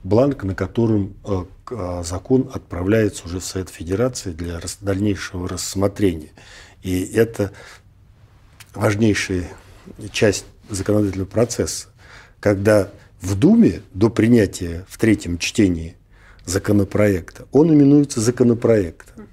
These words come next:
Но когда Дума тре-, проголосовала в третьем чтении, документ называется уже федеральным законом. Да, он ещё не стал, а, действующим, но уже наименование само изменилось. И вот,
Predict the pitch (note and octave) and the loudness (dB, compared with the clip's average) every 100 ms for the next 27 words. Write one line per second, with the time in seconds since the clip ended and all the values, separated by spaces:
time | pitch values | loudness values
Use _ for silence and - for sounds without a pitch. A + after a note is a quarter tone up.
0 | - A2 A#2 A2+ A#2+ A2+ A2+ B2 G#2 - | -2 2 4 4 4 6 6 6 4 2
1 | A#2 A2 A2+ _ A2 A2 A2+ G#2+ A#2+ B2 | 2 0 -8 _ 0 4 4 4 6 6
2 | G#2+ - - G#3 - A#2 - - G2 E2+ | 4 2 2 2 2 0 0 0 0 0
3 | E2 F#2+ - - _ F#2 G2+ G#2 C#3 E3+ | -8 -16 -20 -20 _ -8 -2 6 6 4
4 | - - - F#2+ G2 A#2+ A#2+ G2 G2 - | -2 -14 -6 -2 4 4 4 -4 -6 -4
5 | F#2 G2 G#2 G2+ F#2+ G2 G2 F2 D2+ D2+ | -2 2 4 2 0 -2 -4 -10 -12 -16
6 | - - - - - G2 G2 A2+ A#2+ A2 | -20 -20 -20 -20 -10 -8 -4 4 6 6
7 | G2+ - A2 G2+ - - - F#2+ G#2 - | 2 2 2 2 -2 -20 -6 2 2 2
8 | - E3+ G3 G3 - - - A#2 G#2 G2 | 4 6 6 2 -4 -20 -4 2 4 2
9 | F2+ F#2+ A2+ F#2+ - E2+ F2 - - D2+ | -2 2 4 4 -2 -6 -6 -6 -8 -16
10 | - - - G2 A2 G#2+ G#2+ A2 A2+ C3 | -20 -20 -4 2 4 6 4 4 6 8
11 | C#3+ D3+ C3 F#2+ E2 G2 G2 F#2+ F2+ G2 | 8 8 6 2 -2 -6 -4 -4 -4 -4
12 | G2 F2 E2 - - C#3 D#3+ | -4 -6 -12 -16 2 4 4